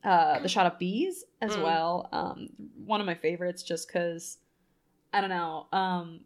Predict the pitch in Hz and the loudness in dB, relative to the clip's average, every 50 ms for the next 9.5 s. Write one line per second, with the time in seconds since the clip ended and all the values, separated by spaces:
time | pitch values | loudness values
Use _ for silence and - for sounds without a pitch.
0 | - - 196 190 196 190 185 180 180 - - 180 185 185 185 - 185 180 175 175 | -16 -12 -10 -8 -6 -6 -4 -6 -6 -6 -6 -4 -6 -6 -4 -4 -4 -4 -2 -2
1 | 170 - 170 175 175 165 160 170 - - 165 147 143 147 - - 185 180 - 95 | -4 -4 -6 -6 -6 -6 -6 -6 -4 0 0 0 0 0 -2 -4 -6 -6 -4 -2
2 | 147 143 143 - - 170 165 160 165 160 143 - - - 220 214 190 185 190 - | -2 -2 -4 -6 -8 -12 -10 -10 -8 -8 -8 -8 -10 -12 -12 -12 -12 -12 -12 -12
3 | - 220 220 - - 139 - - 196 202 196 - - - - - 214 214 208 196 | -10 -10 -10 -8 -10 -12 -10 -10 -10 -10 -10 -12 -16 -16 -12 -10 -10 -8 -8 -10
4 | 185 - - 190 180 - - - - 185 151 85 - 82 - - - - - - | -12 -12 -10 -8 -8 -8 -8 -6 -6 -4 -4 -4 -4 -6 -8 -8 -12 -20 -20 -20
5 | _ _ _ _ _ - 220 208 208 202 180 226 233 240 233 - - 214 202 202 | _ _ _ _ _ -2 0 2 2 2 2 4 4 2 2 0 -2 -2 -2 -2
6 | - - 156 143 147 196 240 262 - - - - 214 208 196 - - - 196 196 | 2 4 6 6 6 6 2 0 -6 -10 -8 -4 -2 0 0 0 2 2 2 2
7 | 196 214 208 - - 208 196 - 214 214 226 220 226 233 233 - 285 285 285 - | 2 0 -4 -4 -6 -6 -6 -4 -2 -4 -2 0 0 0 0 0 -2 -6 -6 -8
8 | - _ _ - - - 233 220 202 185 185 - _ _ _ _ - 196 - - | -10 _ _ -10 -4 0 2 2 2 2 0 -4 _ _ _ _ -18 -16 -14 -10
9 | 277 - 370 359 - - - - - 403 | -6 -6 -6 -6 -6 -6 -4 -2 0 0